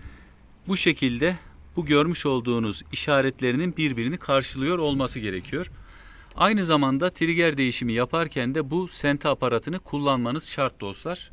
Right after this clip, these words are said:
Sente aparatı olmadan yapılan trigger değişimlerinde genelde sente kaçıyor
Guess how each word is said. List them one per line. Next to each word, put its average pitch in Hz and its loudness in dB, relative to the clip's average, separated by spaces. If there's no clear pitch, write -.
Sente 147 -6
aparatı 127 -4
olmadan 131 -4
yapılan 110 -8
trigger 131 -8
değişimlerinde 101 -10
genelde 120 -6
sente 110 -10
kaçıyor 156 -10